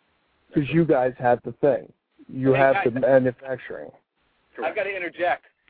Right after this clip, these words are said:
Speaker 2: Tim, too, and Seth, I gotta interject here that, uh, it, it needs to be said that, that softness is all based on, uh, uh, the oldest forests, and the,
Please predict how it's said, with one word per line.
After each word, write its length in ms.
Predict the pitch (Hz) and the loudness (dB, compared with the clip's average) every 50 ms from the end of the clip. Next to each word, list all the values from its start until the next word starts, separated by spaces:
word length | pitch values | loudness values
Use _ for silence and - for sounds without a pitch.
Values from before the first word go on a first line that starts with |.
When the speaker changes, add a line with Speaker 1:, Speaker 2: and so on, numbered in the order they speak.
| _ _ _ _ _ _ | _ _ _ _ _ _
Speaker 2:
Tim, 240 | - 175 165 143 127 - | -6 -6 -6 -6 -6 -8
too, 260 | - 180 170 156 139 - | -6 -4 -2 -2 -4 -4
and 280 | - 139 139 135 131 120 _ | -4 -4 -6 -6 -8 -12 _
Seth, 220 | - 175 156 139 147 | -4 -4 -4 -2 -4
I 60 | 143 | -6
gotta 180 | 139 170 160 | -6 -6 -6
interject 420 | 160 151 143 135 - 160 160 - - | -6 -6 -8 -6 -4 -4 -6 -4 -6
here 140 | 160 143 131 | -8 -8 -6
that, 380 | 120 127 120 - - _ - 131 | -4 -6 -6 -6 -8 _ -4 -2
uh, 220 | 123 117 113 107 - _ _ _ _ _ _ _ _ _ _ _ - | -2 -2 -2 -4 -8 _ _ _ _ _ _ _ _ _ _ _ -16
it, 120 | 147 143 - _ _ | -16 -16 -16 _ _
it 120 | - 160 151 | -14 -10 -8
needs 220 | 165 190 208 - - | -8 -8 -8 -10 -12
to 80 | 151 | -12
be 120 | 143 139 135 - | -12 -12 -10 -6
said 220 | 185 180 170 147 127 | -4 -4 -4 -4 -6
that, 160 | 139 131 - _ _ 139 | -8 -10 -10 _ _ _
that 180 | 143 151 - - _ - | -10 -10 -10 -10 _ -6
softness 460 | - 170 165 180 175 - - 147 135 - | -4 -4 -4 -4 -6 -10 -14 -16 -16 -16
is 120 | - 135 - - | -18 -20 -14 -6
all 200 | - 156 165 175 | -2 0 0 0
based 400 | 170 135 160 156 156 156 - _ _ - | -2 -2 -4 -4 -4 -6 -10 _ _ -14
on, 400 | 139 135 131 127 123 120 120 117 _ _ - | -10 -10 -10 -10 -10 -12 -16 -20 _ _ -8
uh, 40 | 127 | -6
uh, 720 | 123 117 113 110 110 107 - - 120 113 110 110 110 107 104 98 - _ _ _ _ _ 123 | -4 -2 -2 -4 -4 -6 -10 -12 -14 -14 -12 -14 -14 -16 -18 -20 -20 _ _ _ _ _ _
the 120 | 127 143 - | -18 -14 -6
oldest 420 | - 156 170 175 156 160 165 - - - _ - | -4 -2 -2 -2 -2 -6 -8 -10 -12 -18 _ -8
forests, 360 | 160 151 160 175 190 - - _ _ _ _ _ _ _ _ _ _ _ _ _ _ - | -6 -4 -4 -4 -6 -8 -14 _ _ _ _ _ _ _ _ _ _ _ _ _ _ -12
and 200 | 127 135 135 131 | -12 -10 -10 -8
the, 120 | 131 131 | -10 -10